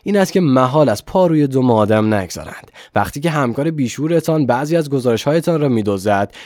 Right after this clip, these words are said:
یا به رئیستان می‌گوید که احتمال دارد معتاد شده باشید، چه کار می‌توانید بکنید؟ بدترین چیز این است که آدم به روی خودش نیاورد که چنین مسائلی روی داده است.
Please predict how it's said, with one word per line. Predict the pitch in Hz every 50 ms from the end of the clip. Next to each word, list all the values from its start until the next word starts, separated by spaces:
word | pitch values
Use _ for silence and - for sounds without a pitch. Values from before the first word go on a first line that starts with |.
| - -
یا | 214 208
به | 180 165 170 156
رئیستان | 165 156 156 165 170 - 175 160 180 165
می‌گوید | 165 147 127 127 135 143 -
که | - 123 123
احتمال | 113 104 - 110 104 120 135 143
دارد | 123 120 123 135 135
معتاد | 123 110 104 - - - 139 151 160 -
شده | - 147 143 139
باشید، | 131 123 117 - 160 160
چه | - - 190
کار | 170 - 185 156 120
می‌توانید | 110 104 - 107 98 98 98 98 98 92
بکنید؟ | 95 92 - 82 78 - - _ _ _ - - - - - 117
بدترین | 120 110 98 90 - 104 101 95 92 90
چیز | 90 - - 104 104 104 107 104 - - - -
این | - 196 196
است | 185 170 -
که | - -
آدم | - 139 139 127 123 147 160 165 156
به | 147
روی | 147 165 175 170
خودش | 160 - 151 147 143 139 - -
نیاورد | 123 131 147 156 143 123 123 123 127 120
که | - 131
چنین | - 131 117 110 107
مسائلی | 107 104 98 - 107 117 131 147 139
روی | 123 127 127 117 101
داده | 95 95 92 90
است. | 82 71 - - - - _